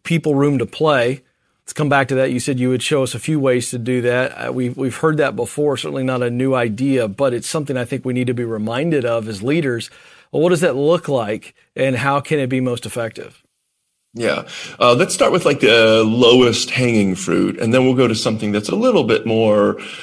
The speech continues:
Speaker 2: aggressive. Um, I wouldn't call it dangerously aggressive, but I would say it demands more of a commitment. So what seems really easy is this idea about giving people three, four hours a week or every other week where you just tell them, "We want you to work on something that's not your job."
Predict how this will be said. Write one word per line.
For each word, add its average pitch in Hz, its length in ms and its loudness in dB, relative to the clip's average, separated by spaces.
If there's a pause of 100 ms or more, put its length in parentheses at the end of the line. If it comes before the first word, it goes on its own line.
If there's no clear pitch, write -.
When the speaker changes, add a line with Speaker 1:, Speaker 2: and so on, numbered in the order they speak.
(100)
Speaker 2:
aggressive. 101 840 0
Um, 98 300 0
I 104 60 4
wouldn't 123 260 4
call 113 140 4
it 95 80 0
dangerously 113 580 2
aggressive, 85 520 -2
but 107 120 2
I 101 80 2
would 101 160 2
say 110 140 -2
it - 100 -2
demands 101 380 -2
more 101 200 2
of 95 80 -4
a 92 60 -8
commitment. - 500 -6 (560)
So 117 220 2
what 165 240 2
seems 139 280 0
really 143 580 2
easy 110 400 0
is 87 140 -4
this 117 180 -2
idea 101 380 0
about 98 300 -2
giving 117 340 0
people 95 500 -2 (340)
three, 208 300 2
four 156 320 2
hours 120 440 0
a 113 60 0
week 117 360 -2 (100)
or 95 100 0
every 110 220 2
other 107 220 2
week 104 420 -2 (280)
where 135 120 2
you 147 140 2
just 175 260 0
tell 170 280 2
them, 110 200 0
"We 139 140 2
want 190 200 0
you 214 60 0
to 180 80 4
work 147 300 0
on 113 100 -4
something 101 400 -4
that's 92 180 -6
not 101 280 2
your 101 160 -2
job." - 400 -4